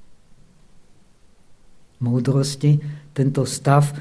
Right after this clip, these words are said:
můžeme jedině dosáhnout, eh, jestliže poznáme nedualistický stav vědomí. Hm? Dualistickým stavem vědomí můžeme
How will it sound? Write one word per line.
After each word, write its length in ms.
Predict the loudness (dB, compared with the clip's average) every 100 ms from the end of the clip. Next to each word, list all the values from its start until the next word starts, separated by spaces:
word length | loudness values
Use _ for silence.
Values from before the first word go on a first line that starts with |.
| -8
můžeme 400 | -2 0 2 2
jedině 440 | 2 0 2 2 2
dosáhnout, 800 | -2 -4 -4 0 2 4 2 0 -8 -16 -20 -20 -16 -10
eh, 160 | -8 -10 -14 -20 -8
jestliže 760 | -6 -6 -4 -4 -2 2 2 0
poznáme 840 | -4 0 0 2 0 2 2 2 0 0
nedualistický 1080 | 4 4 6 6 4 2 -2 -8 -8 -10
stav 360 | -10 -8 -10 -8
vědomí. 560 | -8 -6 -4 -4 -6 -12 -14 -2
Hm? 320 | -2 -2 -14 -18 _ _ -20 -20 _ -20 -20 -20 -20 -20 _ -20 -20 _ _ _ _ -20 _ _ -20 -20 -20 -20 _
Dualistickým 840 | -4 2 4 2 0 -4 -2 -2 -2
stavem 440 | -2 -2 0 0
vědomí 600 | 0 0 2 4 4 2 -6 -14 -20 -10
můžeme 500 | -2 0 2 2 0